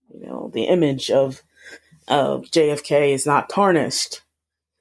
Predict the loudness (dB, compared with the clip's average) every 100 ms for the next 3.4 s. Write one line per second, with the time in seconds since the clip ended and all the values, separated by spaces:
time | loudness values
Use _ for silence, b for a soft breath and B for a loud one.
0 | _ _ _ -6 -2 0 2 2 0 0
1 | 0 2 2 0 -2 0 2 0 -4 -6
2 | -4 -2 -2 -2 -4 0 2 2 2 0
3 | -2 -4 -6 -12